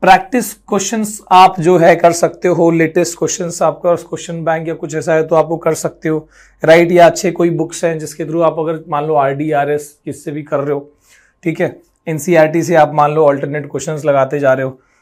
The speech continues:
तो प्रैक्टिस करना जरूरी है इसके अंदर, राइट? इसके बाद कुछ टेक्स्ट बुक, अ, का रैपिड रीडिंग या रैपिड रिवीजन through टेक्स्ट बुक, अगर आपने, अ, सोशल साइंस में अगर आपने हाइलाइटर से या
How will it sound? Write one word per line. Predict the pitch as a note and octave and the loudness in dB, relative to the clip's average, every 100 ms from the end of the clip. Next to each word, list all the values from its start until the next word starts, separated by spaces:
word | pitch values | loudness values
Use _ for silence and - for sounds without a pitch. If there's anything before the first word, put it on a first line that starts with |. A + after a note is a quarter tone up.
| _ - | _ -8
तो | F#3+ - _ - | -8 -10 _ 0
प्रैक्टिस | F3 F3 A#3+ A3+ | 0 2 -4 -4
करना | - G3+ G#3 | -2 0 0
जरूरी | F#3+ F#3+ F#3 F#3 G3 | 0 2 2 0 -2
है | F#3 | -2
इसके | F#3 - F#3+ | -4 -8 -8
अंदर, | F3+ F3 D#3+ _ _ - | -6 -8 -10 _ _ -8
राइट? | D3 F#3 G#3+ - _ _ - | -2 -2 -4 -14 _ _ -8
इसके | D3+ A3 | -4 2
बाद | G3 G3 G3 - - | 4 4 2 -14 -6
कुछ | G#3 G#3 - | -6 -4 -8
टेक्स्ट | G3+ A3 G#3+ - | -6 -2 -2 -2
बुक, | G#3 B3+ - - _ _ _ | -2 -2 -6 -20 _ _ _
अ, | E3 E3 D#3+ D#3 D3+ - _ _ _ _ - | 2 6 6 6 2 -10 _ _ _ _ 6
का | G#3 | 6
रैपिड | F3 D#3 - G#3 E3 - - | 8 6 4 0 0 -10 -6
रीडिंग | D#3+ F3 G3 A3 G3+ E3+ | -4 -2 -2 -2 -2 0
या | |
रैपिड | D#3+ D#3+ D3+ F3+ D#3+ | 2 2 0 -4 0
रिवीजन | E3 E3+ E3+ F#3+ F3+ | 0 -2 0 0 0
through | G3 D#3+ | -4 0
टेक्स्ट | F3 - | -2 -2
बुक, | F3 F3 | -4 0
अगर | F3+ F3+ | 2 4
आपने, | E3 F3 F3 | 2 0 -2
अ, | F3+ - - E3 D#3 D#3 - | -2 -6 -6 -2 -2 -2 -8
सोशल | - F3 E3+ F3+ | -10 -6 -4 -4
साइंस | D#3+ E3 D#3 | -2 -4 -4
में | E3 | -2
अगर | E3 | 2
आपने | D#3+ D#3+ F3 F3 E3 _ _ | 2 0 -2 -4 -6 _ _
हाइलाइटर | - E3 D#3+ D#3+ E3+ | 0 2 4 2 2
से | E3+ E3+ E3+ | 0 0 2
या | E3 | 2